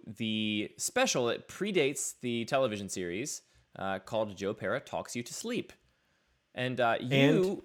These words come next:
Speaker 1: saw this before you saw the television series, correct?
Speaker 2: I think I saw one episode of the television series. Then I saw this, and then I saw the rest of them. So I did see it early on, but I didn't see, it wasn't the very first thing. I did know that Joe was a real person and not an animated person.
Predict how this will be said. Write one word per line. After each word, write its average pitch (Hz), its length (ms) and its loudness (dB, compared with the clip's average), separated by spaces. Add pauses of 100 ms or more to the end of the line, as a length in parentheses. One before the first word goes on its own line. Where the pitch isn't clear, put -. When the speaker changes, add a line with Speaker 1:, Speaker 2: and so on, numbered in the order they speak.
(160)
Speaker 1:
saw 175 260 2
this 156 240 0
before 165 320 -2
you 147 80 2
saw 143 160 2
the 120 80 0
television 98 360 2
series, - 240 -8
correct? 117 440 -2 (840)
Speaker 2:
I 131 60 4
think 208 120 8
I 226 40 12
saw 190 160 10
one 135 300 8
episode 113 300 6
of 104 40 6
the 101 60 2
television 95 420 2
series. 95 460 2 (500)
Then 139 300 10
I 143 100 8
saw 113 240 6
this, 101 220 2
and 107 180 2
then 107 80 4
I 104 60 4
saw 98 160 0
the 92 80 2
rest 90 280 0
of 90 60 -4
them. 82 140 -2
So 113 100 2
I 120 80 8
did 156 180 8
see 151 140 8
it 135 160 10
early 117 300 8
on, 135 260 6
but 131 160 8
I 110 100 8
didn't 113 360 2
see, 117 240 0
it 127 100 0
wasn't 143 240 8
the 98 60 -2 (120)
very 117 200 8
first - 280 2
thing. 98 320 4 (220)
I 120 80 2
did 135 300 6
know 127 140 8
that 107 120 2
Joe 113 200 6
was 95 120 2
a 95 60 0
real 98 200 2
person 95 340 -2
and 92 80 0
not 90 120 0
an 82 80 -2
animated 78 400 -4
person. - 400 -8